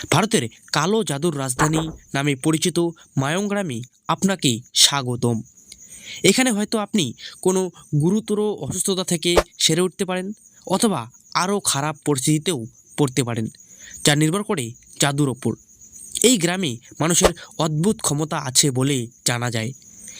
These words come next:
তারা প্রাকৃতিক শক্তি নিয়ন্ত্রণ করতে পারে, অসুস্থদের সুস্থ করতে পারে, এমনকি ক্ষতিও করতে পারে। শতাব্দীর পর শতাব্দী ধরে এটির রহস্য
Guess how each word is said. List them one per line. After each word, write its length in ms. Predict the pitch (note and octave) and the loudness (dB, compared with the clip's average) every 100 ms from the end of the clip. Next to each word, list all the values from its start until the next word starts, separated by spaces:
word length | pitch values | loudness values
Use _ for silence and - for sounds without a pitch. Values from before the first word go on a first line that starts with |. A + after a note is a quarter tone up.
| - | 0
তারা 200 | A3 F3 F3+ - - | 2 2 -2 -12 -8
প্রাকৃতিক 480 | - D#3+ - G#3 G#3 - | -2 -2 0 0 0 0
শক্তি 340 | F3 - F#3+ | -2 -2 -2
নিয়ন্ত্রণ 440 | D#3+ C#3+ D#3+ F3 F3 | 0 0 -2 -4 -4
করতে 260 | F3+ D3+ | -4 -4
পারে, 200 | D#3+ E3 F3 - _ - - - D3+ | -4 -4 -6 -12 _ -20 -20 -4 0
অসুস্থদের 600 | D#3+ - G3 A3 F#3+ A#2 - _ | 0 0 0 0 0 -2 -8 _
সুস্থ 280 | - G3+ - D#3+ | 2 4 4 2
করতে 280 | B2+ A#2 | -2 -2
পারে, 200 | A#2+ A#2 A#2+ - _ - - | -2 -2 -6 -10 _ -20 -2
এমনকি 400 | F3 A#3 A#3 D3+ A2+ - _ - | 2 2 2 -2 -4 -6 _ -4
ক্ষতিও 420 | - D#3+ - A3+ | 0 2 4 2
করতে 240 | G#3 F3+ C#3+ | 2 -4 -4
পারে। 200 | B2 A#2+ D3+ - - - - - - - - - | -6 -8 -14 -20 -20 -20 -20 -20 -20 -20 -20 -4
শতাব্দীর 460 | F3+ F#3 F#3 A3 | 0 0 2 2
পর 200 | A3 G3 G3+ G3+ - - | 2 -2 -4 -8 -8 2
শতাব্দী 440 | - D3 F3+ F3+ | 4 4 0 0
ধরে 240 | F3+ F3+ A#2+ - - | 0 0 -2 -4 0
এটির 300 | D#3+ F3+ D#3 | 2 2 0
রহস্য 280 | E3 D#3+ | 0 2